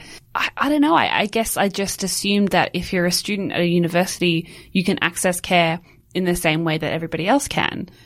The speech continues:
But the fact that it's so, it's so much more difficult, that would be so, like,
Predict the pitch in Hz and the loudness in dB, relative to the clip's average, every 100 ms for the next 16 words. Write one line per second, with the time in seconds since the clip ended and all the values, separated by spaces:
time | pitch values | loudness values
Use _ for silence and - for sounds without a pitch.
0 | - _ _ - 180 165 - - - 185 | -20 _ _ 2 4 2 -2 -14 -10 -6
1 | - 180 - 180 - - 175 156 180 - | -2 -2 -2 -4 -4 -2 -2 -2 -4 -2
2 | 175 160 160 156 254 254 - - - 233 | -4 -4 -4 -2 0 0 -2 -2 0 0
3 | 254 247 - 262 262 262 254 226 175 - | 0 0 0 2 4 6 4 4 2 0